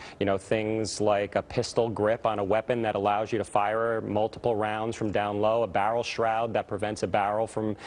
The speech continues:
getting excessively hot so you can still grip it and spray fire into a crowd, a silencer.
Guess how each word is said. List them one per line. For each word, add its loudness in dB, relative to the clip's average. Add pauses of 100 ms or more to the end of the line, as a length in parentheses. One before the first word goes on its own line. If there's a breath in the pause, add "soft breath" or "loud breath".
(180 loud breath)
getting 0
excessively 0
hot 0
so -2
you 0
can -4
still -2
grip -2
it 2
and -2
spray -2
fire 0
into -4
a 0
crowd, 2
a -4
silencer. -2